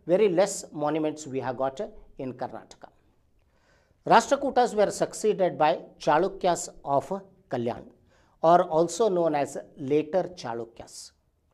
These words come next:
who ruled from year nine seventy-three to eleven eighty-nine A D. And, uh, the Chalukyas, here what monuments we have today in North Karnataka,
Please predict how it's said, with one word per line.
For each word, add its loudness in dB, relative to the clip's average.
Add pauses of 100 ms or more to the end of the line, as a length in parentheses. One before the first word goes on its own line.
(300)
who 6
ruled 8
from 0 (800)
year 2 (260)
nine 0
seventy-three -2
to -4
eleven 0 (140)
eighty-nine -4
A -12
D. -20 (1500)
And, 4
uh, 4
the 0
Chalukyas, -2 (1300)
here 6
what 2
monuments 0
we 2
have 6
today 0
in -4
North -2
Karnataka, -6